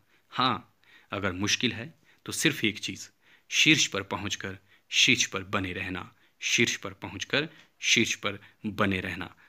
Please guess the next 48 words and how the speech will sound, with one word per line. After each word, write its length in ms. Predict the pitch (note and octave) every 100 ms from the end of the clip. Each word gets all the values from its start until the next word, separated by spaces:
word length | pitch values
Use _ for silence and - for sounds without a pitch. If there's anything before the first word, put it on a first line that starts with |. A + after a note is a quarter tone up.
| -
So 120 | F#2+
struggle 440 | - - G#2 G2+ G#2 _ _ -
continues। 520 | G#2 F#2+ F#2+ F#2+ - - _ _ - -
तो 80 | B2
दोस्तों, 300 | A#2+ C3+ C3 D3+
ये 180 | C3
छोटा 280 | D3+ D3+ C#3+
सा 120 | D3
प्रयास 380 | B2+ G2+ G2+ G2
था 260 | - - - _ _ _ _ _ _ -
कि 200 | A#2 A#2+
मुश्किल 440 | C3+ A#2+ A2+ - F#3
क्या 140 | C3
है। 320 | G2+ C3 - _ -
मुश्किल 300 | G#2+ - C#3
है, 160 | C#3+ D3+
आप 200 | A#2 A2
शीर्ष 300 | - C#3 -
तक 100 | - -
तो 60 | A2+
पहुंच 260 | A#2+ C#3
जाते 260 | B2+ A2 G2+
हैं, 160 | F#2 - - - - -
लेकिन 420 | C3 E3 E3 E3 - _ _ -
शीर्ष 380 | - F#3+ G3
पर 200 | - D#3
पहुंचकर 480 | D#3 - A#2 A#2+ C3
हम 180 | A#2 C3
शिथिल 400 | - - A#2 A#2
हो 120 | F#2+
जाते 260 | F#2+ F#2+ -
हैं। 180 | G#2 -
मान 140 | A#2
लीजिए 260 | C3 B2+ C3
यूजीसी 420 | A2+ G2+ G2+ -
नेट 220 | F#2+ A#2
की 100 | -
परीक्षा 360 | A2+ G#2+ - A2
हम 160 | G#2+
पास 240 | A2 A2+ A#2
कर 120 | B2
लेते 260 | B2 B2 B2+
हैं, 120 | -
उसके 220 | - -
बाद 220 | B2+ A#2+
हम 180 | - B2
क्या 160 | B2+ G#2+
है, 160 | D3